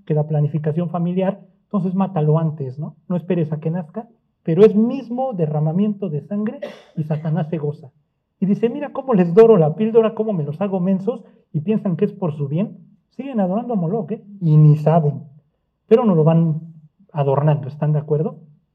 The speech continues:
Dios diría, "Misma adoración a Moloch, lo siguen haciendo en una clínica.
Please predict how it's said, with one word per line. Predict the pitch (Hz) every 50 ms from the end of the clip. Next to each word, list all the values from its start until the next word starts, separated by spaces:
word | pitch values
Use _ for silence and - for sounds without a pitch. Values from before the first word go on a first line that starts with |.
| _ _ _ _ _ _ _
Dios | 160 170 170 156
diría, | 170 156 165 160
"Misma | 156 185 226 220 - 226 208
adoración | 160 143 151 135 - - - 190 185 175
a | 156
Moloch, | 131 131 143 185 262 277 - - - - - _ _ _ _
lo | 170 156
siguen | 151 - 202 185 185 156
haciendo | 139 160 - 190 180 180
en | 170
una | 165 160 156 151
clínica. | - 160 143 139 127 110 - - - -